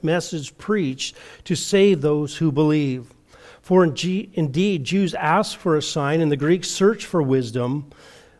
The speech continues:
but we preach Christ crucified, to the Jews a stumbling block, and to the Gentiles foolishness.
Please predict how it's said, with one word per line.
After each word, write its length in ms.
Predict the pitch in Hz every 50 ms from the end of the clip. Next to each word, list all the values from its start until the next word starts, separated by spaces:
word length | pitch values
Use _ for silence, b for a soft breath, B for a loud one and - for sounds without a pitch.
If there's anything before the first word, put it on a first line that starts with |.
| b
but 120 | - 156 156
we 220 | 147 165 202 214
preach 440 | 202 - - 185 185 185 175 - -
Christ 360 | - 170 175 185 170 - -
crucified, 720 | - - 208 202 202 - 196 160 - 160 147 143 143 143
to 100 | - 165
the 120 | 151 135 151
Jews 400 | 120 107 160 196 220 233 185 -
a 60 | 190
stumbling 540 | - - - 185 190 190 180 185 185 185 170
block, 340 | 151 156 156 160 165 160 -
and 120 | 196 170 147
to 100 | - 160
the 80 | 151
Gentiles 680 | 143 - 175 190 214 214 190 - 160 160 151 147 147 -
foolishness. 1000 | - - 190 180 180 180 - - - 180 147 131 120 - - - - - -